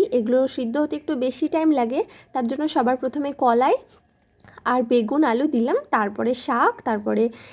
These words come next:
এখানে দিলাম পুঁই মিচুড়ি আর দিলাম শিম, তারপরে এখানে আমি দিয়ে দিচ্ছি মটরশুঁটি, যেটা খুব তাড়াতাড়ি সিদ্ধ হয়ে যায়। এটা বেশি তলায় দিলে আবার একেবারে গলে যাবে। আর তারপরে দিয়ে দিলাম বারোটা মতো কুল,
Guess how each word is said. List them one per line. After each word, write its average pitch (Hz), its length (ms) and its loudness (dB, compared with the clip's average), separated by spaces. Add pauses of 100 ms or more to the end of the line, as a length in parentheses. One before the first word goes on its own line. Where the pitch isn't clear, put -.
(120)
এখানে 247 240 0
দিলাম 269 320 2
পুঁই 285 280 -2
মিচুড়ি 311 440 2 (340)
আর 226 200 0
দিলাম 220 360 2
শিম, 339 380 2 (380)
তারপরে 294 460 -4
এখানে 320 260 0
আমি 320 160 4
দিয়ে 277 200 0
দিচ্ছি 269 340 -4 (120)
মটরশুঁটি, 226 600 0 (340)
যেটা 339 220 -4
খুব 359 260 -2 (100)
তাড়াতাড়ি 226 500 2
সিদ্ধ 202 320 -2
হয়ে 208 200 2
যায়। 190 220 -2 (300)
এটা 254 260 2
বেশি 254 320 2
তলায় 285 300 2
দিলে 269 180 0
আবার 262 260 0 (140)
একেবারে 247 420 -2 (100)
গলে 254 260 4
যাবে। 190 300 -2 (480)
আর 311 180 -4
তারপরে 294 420 2
দিয়ে 320 180 2
দিলাম 240 240 0 (100)
বারোটা 240 400 4
মতো 294 260 0
কুল, 240 260 0